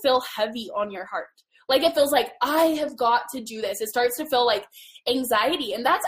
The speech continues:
I think a lot of times in business, we can start to, like, manifest this anxiety when we're not showing up and being who we wanna be and selling what we wanna sell and having the business that we wanna have. So to all of you guys, even if you haven't commented,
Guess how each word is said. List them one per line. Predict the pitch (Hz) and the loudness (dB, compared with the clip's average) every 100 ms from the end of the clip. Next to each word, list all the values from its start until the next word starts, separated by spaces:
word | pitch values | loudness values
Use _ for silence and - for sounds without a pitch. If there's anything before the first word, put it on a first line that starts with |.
| 339 | -2
I | |
think | 339 392 | 0 2
a | |
lot | 349 226 214 | 2 2 2
of | 302 | 0
times | 277 269 | -4 -4
in | 226 | -4
business, | 202 233 214 - | -6 -6 -8 -8
we | 233 | -6
can | 285 | -4
start | 285 247 240 | -2 -2 -2
to, | - | 0
like, | 214 - - - - | -2 -2 -18 -16 -4
manifest | 233 214 220 190 302 311 | 0 2 0 2 0 0
this | 320 302 | -2 -4
anxiety | 254 247 196 190 262 339 - - | -4 0 2 2 2 0 -4 -4
when | 254 269 | 0 2
we're | 269 | 2
not | 247 233 254 | 4 4 4
showing | - 311 285 | 2 4 4
up | 233 277 - | 2 0 -2
and | 254 220 | -4 -2
being | 277 285 262 | -2 -2 -2
who | - 330 | 0 2
we | 359 | 4
wanna | 359 339 | 4 2
be | 294 320 - | 0 -4 -2
and | 277 | -4
selling | - 285 359 359 | -2 0 2 2
what | 302 | 2
we | 311 | 2
wanna | 302 294 | 0 0
sell | - 320 - | 0 0 0
and | - | -6
having | 285 320 370 | -4 -2 -2
the | 285 | -2
business | 277 277 240 - | -4 -6 -8 -6
that | 220 | -6
we | 214 | -6
wanna | 214 180 | -6 -6
have. | 143 175 104 - _ _ _ _ _ - - | -6 -8 -10 -14 _ _ _ _ _ -20 -8
So | - 349 | 0 0
to | 240 254 | 2 2
all | 240 262 | 4 4
of | 277 | 2
you | 339 | 0
guys, | 247 226 302 - - - | 2 2 0 -6 -16 -8
even | 240 277 | -4 -4
if | 311 | -2
you | 349 | 0
haven't | 311 311 - | 0 0 -2
commented, | 262 214 190 202 190 180 | -4 -4 -4 -4 -4 -4